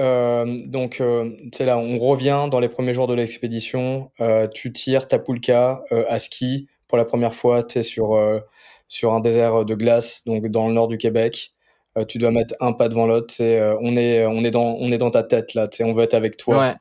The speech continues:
Speaker 1: Euh, est-ce que tu peux nous expliquer ce qui se passe dans ces moments-là dans ta tête ? Et c'est,
Speaker 2: Mais le
Speaker 1: euh, c'est, c'est
Speaker 2: ouais.
Speaker 1: quoi l'ambiance ?
Speaker 2: C'est, c'est le, c'est le, je, je trouve que moi, le premier pas de mes aventures, c'est toujours le plus, le,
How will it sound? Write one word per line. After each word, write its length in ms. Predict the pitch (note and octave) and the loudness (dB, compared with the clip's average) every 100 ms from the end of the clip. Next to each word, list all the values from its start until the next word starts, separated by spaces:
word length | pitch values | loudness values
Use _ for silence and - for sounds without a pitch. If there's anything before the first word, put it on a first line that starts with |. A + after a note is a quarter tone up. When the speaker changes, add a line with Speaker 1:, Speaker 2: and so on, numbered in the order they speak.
| A2+ | 0
Speaker 1:
Euh, 200 | A2 G#2+ - - | 2 2 -4 -8
est-ce 120 | A#2+ - | -6 -4
que 80 | |
tu 140 | C#3 C3 | -6 -2
peux 120 | C3+ | -2
nous 420 | C3 B2+ C#3 B2 | 0 0 -2 -2
expliquer 520 | C3+ C3+ - B2+ C3+ | -2 -4 -8 -2 -2
ce 80 | C3+ | -2
qui 140 | - A#2+ | -6 -8
se 100 | - | 0
passe 240 | B2+ A#2+ | 2 2
dans 100 | A#2 | -2
ces 140 | A2+ | 0
moments-là 380 | A#2 A#2 A#2 A#2 | -2 0 2 0
dans 120 | A2 | 0
ta 140 | G#2 G#2 | -4 -2
tête ? 320 | A2 - - _ _ _ | -2 -6 -16 _ _ _
Et 220 | - A2+ A2 | -4 -2 -2
c'est, 140 | D3 | 0
Speaker 2:
Mais 100 | C#3+ | 4
le 100 | D3+ | 6
Speaker 1:
euh, 300 | D#3 D3+ C#3+ B2+ | 6 4 2 0
c'est, 180 | A2+ A2+ | -4 -4
c'est 140 | G#2+ | -4
Speaker 2:
ouais. 60 | B2 | 0
Speaker 1:
quoi 100 | B2 | 0
l'ambiance ? 560 | A#2+ A#2 A2 - - _ _ _ _ _ - - - - | 0 -2 -4 -10 -18 _ _ _ _ _ -20 -20 -20 -18
Speaker 2:
C'est, 920 | - - C#3+ C#3+ D3 D3 D3 D3 B2 B2+ | -12 2 4 6 6 4 4 4 2 -2
c'est 220 | - D3+ | -2 0
le, 520 | C#3+ D3+ D#3+ A2 - _ _ _ - - | 2 2 0 -4 -14 _ _ _ -20 -18
c'est 200 | - C#3+ | -6 0
le, 340 | C3+ C3+ C3+ B2+ _ _ | 2 2 0 -4 _ _
je, 180 | - - | -16 -12
je 100 | E3+ | -10
trouve 320 | - G#3 A#3 | -4 -2 0
que 100 | - | 0
moi, 260 | E3+ E3+ G#3 | 0 2 2
le 140 | F#3 | 2
premier 440 | - - A3 G#3+ G3 | -2 0 0 2 0
pas 400 | G3+ F#3 F#3+ F3+ | 2 2 2 0
de 80 | D3 | 0
mes 180 | D3+ | 0
aventures, 480 | D#3 D3+ D3+ - F#3+ | 0 0 -2 -2 -2
c'est 120 | F#3 | -2
toujours 340 | C3+ E3+ D#3 F3+ | -4 -2 0 2
le 160 | D3 | 0
plus, 300 | C3+ D#3+ D#3+ | 0 -2 0
le, 520 | C#3+ C#3 D3+ E3 C#3 | 0 0 0 0 -4